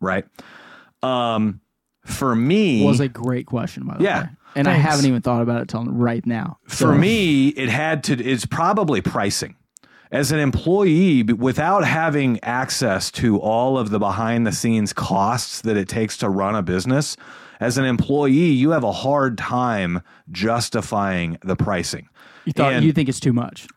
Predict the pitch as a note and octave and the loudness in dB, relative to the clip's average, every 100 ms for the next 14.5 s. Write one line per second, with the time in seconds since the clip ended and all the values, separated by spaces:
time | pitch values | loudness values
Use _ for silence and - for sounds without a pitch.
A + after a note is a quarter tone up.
0 | - A2 C3+ D3 D#3+ C#3 C#3 C#3+ C3+ - | -6 2 2 4 2 4 4 2 0 2
1 | A#2+ B2 C3+ A#2+ D3+ F3 E3+ - E3+ D3+ | 0 2 2 2 2 0 0 0 0 -2
2 | - - A#2+ B2 - C#3 A#2 E2+ - - | -4 -8 -4 -4 -2 2 2 0 -4 -8
3 | - C3 C3 B2 B2 C3+ C3 C3 E3+ G3 | -6 -6 -2 -2 -2 -2 0 0 0 0
4 | - D3+ D3+ D#3 C3+ B2 - B2 A#2+ A#2 | -2 -2 -2 0 0 0 -2 -2 0 2
5 | A2 G2+ C#3 C3 - C#3 C3 A2+ A#2+ - | 0 0 -2 -2 0 0 2 0 -2 -2
6 | A#2 G#2+ A2 A2+ G2+ G#2+ A2 F#2+ G#2+ F#2+ | -2 0 -2 -2 -2 0 0 -2 -2 -2
7 | A2 F2+ - G#2 A2 - B2+ A2+ B2 A2+ | -2 -4 -4 -4 -2 -2 -2 0 -2 0
8 | A2+ G#2+ - G#2+ G#2 F#2 G#2+ G#2+ G#2 G#2+ | 0 -2 -2 -2 0 -2 -2 -2 0 0
9 | G#2 F#2+ F#2 - G#2 G2+ G2 G2+ F2+ F2 | 0 0 -2 -2 0 0 0 -2 -2 -2
10 | F2 A2 G2+ F#2 F2+ F#2 A#2 G#2+ G2 G#2 | -2 -2 -2 -2 -2 0 0 0 2 0
11 | F#2+ F#2+ F#2 A2+ F2 - - - - - | 0 0 0 0 -2 -4 -10 -20 -20 -20
12 | _ _ - A#2+ G#2+ - _ _ _ _ | _ _ -4 -4 -4 -12 _ _ _ _
13 | A#2 D#3 D#3+ C#3 A2+ A#2 G#2+ A#2 A2 A2 | 0 2 2 0 0 -2 0 0 0 0
14 | F#2 E2+ - A#2 - | 0 -2 -2 -4 -4